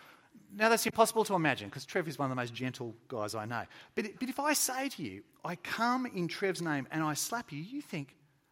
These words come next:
"That slap was from Trev. Graham is being Trev to me." Totally consistent with Trev. If Tre-, Graham comes in the name of Trev and slaps me, it means that Trev wanted me slapped. Do you, do you see, you do something in someone's name,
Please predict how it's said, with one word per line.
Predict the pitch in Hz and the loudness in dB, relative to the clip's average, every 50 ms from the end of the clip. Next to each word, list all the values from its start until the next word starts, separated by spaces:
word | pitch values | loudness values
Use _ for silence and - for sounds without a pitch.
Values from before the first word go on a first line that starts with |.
| _ _ _ _ _ - - - | _ _ _ _ _ -20 -20 -18
"That | - - - - - - | -16 -14 -14 -14 -14 -10
slap | - - - - - - 131 113 - - - - - | -6 -4 -4 -4 -4 -6 -8 -8 -8 -8 -8 -8 -6
was | 190 190 - | -6 -6 -6
from | - - 269 285 - | -6 -6 -6 -6 -6
Trev. | - - - - 359 381 392 403 392 381 370 - 339 - - - - - _ _ _ _ _ _ _ _ _ _ _ _ - - - - - _ _ _ - 160 | -8 -8 -10 -8 -8 -8 -6 -6 -2 0 -2 -2 -2 -6 -16 -20 -20 -20 _ _ _ _ _ _ _ _ _ _ _ _ -20 -20 -20 -20 -20 _ _ _ -14 -6
Graham | 151 160 202 233 240 262 269 277 277 | 2 4 4 6 6 4 4 4 4
is | 277 269 - | 2 0 0
being | - - 147 160 185 202 | 0 2 2 2 2 0
Trev | - - - - 320 349 339 - - | -2 -6 -6 -6 -6 -8 -10 -10 -10
to | - 320 | -10 -8
me." | 339 311 294 277 240 165 - - _ _ - - _ _ _ _ _ | -6 -6 -4 -6 -6 -8 -12 -16 _ _ -20 -20 _ _ _ _ _
Totally | - - - - 202 196 202 226 240 269 269 | -10 -6 -2 2 4 4 6 4 4 0 0
consistent | - 294 285 - - 196 180 - - 220 214 | 0 -2 -2 -2 -2 -4 -4 -4 -4 -6 -6
with | 233 233 - - | -6 -6 -8 -8
Trev. | - - 294 330 349 330 - | -10 -10 -8 -8 -8 -6 -6
If | 226 202 - | -6 -6 -6
Tre-, | - - - 226 208 - 214 | -6 -4 0 0 0 0 0
Graham | 185 156 156 156 170 190 208 | 0 4 4 4 6 4 2
comes | 214 - 233 214 220 | 0 0 0 0 0
in | 240 220 | 0 0
the | 226 | 2
name | 214 226 233 240 233 | 2 4 4 4 2
of | 233 220 | 0 0
Trev | - - 254 254 247 220 | -2 -4 -4 -4 -4 -4
and | 175 139 | -2 -2
slaps | - - - 208 233 233 - - | 0 2 4 2 2 2 0 -2
me, | 226 226 | -2 -2
it | 208 196 | -2 -2
means | 220 233 233 - | -2 -4 -4 -6
that | 254 - | -8 -10
Trev | - - - - 302 302 285 - 120 131 131 135 | -10 -12 -8 -6 -6 -6 -6 -6 -8 -12 -8 -4
wanted | 165 160 170 196 - 240 233 - | -2 -2 -2 -2 -4 -8 -10 -8
me | 135 127 123 131 | -6 -6 -4 -4
slapped. | 139 - - - - - - - - - _ - - _ _ _ _ _ _ _ _ _ _ _ _ _ _ _ _ _ - | -6 -8 -10 -12 -12 -14 -14 -16 -18 -20 _ -20 -20 _ _ _ _ _ _ _ _ _ _ _ _ _ _ _ _ _ -8
Do | - 226 | -4 -4
you, | 226 | -4
do | - - - - - | -4 -6 -12 -6 -6
you | 220 | -4
see, | - - 247 | -2 -2 -2
you | 233 | -2
do | 220 - 277 262 | -2 -2 -2 -4
something | - 285 277 277 | -2 -2 -2 -2
in | 262 214 | -2 -2
someone's | - - 208 175 151 135 | 0 0 2 2 0 0
name, | 143 160 180 208 233 240 220 139 92 82 82 87 107 131 | 0 -2 0 0 0 0 0 -2 -4 -8 -10 -16 -18 -18